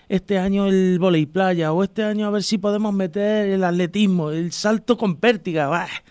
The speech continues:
ideas nos dan por todos lados. Y esa satisfacción, esa de ir por los pueblos,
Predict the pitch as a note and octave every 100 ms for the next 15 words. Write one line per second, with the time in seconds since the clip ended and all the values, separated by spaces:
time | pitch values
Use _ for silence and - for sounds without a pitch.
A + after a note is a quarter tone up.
0 | - _ _ _ - B2 C3 F3 G3+ G#3
1 | - C#3 B2+ D#3 F3+ F#3 F#3 - _ _
2 | _ - C3 A2+ C3+ A2+ G#2+ A#2 A#2 A2+
3 | _ _ _ _ - A#2+ F3 F#3 E3+ -
4 | D3 A2+ C3 D3+ F3 - B2+ B2 D3 -
5 | F3+ F3 - - A2 G2 G2